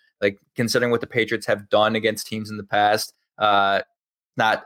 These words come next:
it's not entirely bold for you to say that, Shane M, in the chat. All right, should we do our best bet segment real quick for Bet Stamp?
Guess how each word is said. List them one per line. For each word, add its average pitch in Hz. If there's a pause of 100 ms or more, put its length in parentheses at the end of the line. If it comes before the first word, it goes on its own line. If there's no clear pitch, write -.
(160)
it's -
not 143
entirely 147
bold 123
for 127
you 117
to 113
say 110
that, 104
Shane 107
M, 107 (200)
in 120
the 127
chat. 113 (380)
All 147
right, 147
should -
we 165
do 185
our 175
best 160
bet 156
segment 160
real 160
quick 160
for 156
Bet 151
Stamp? 165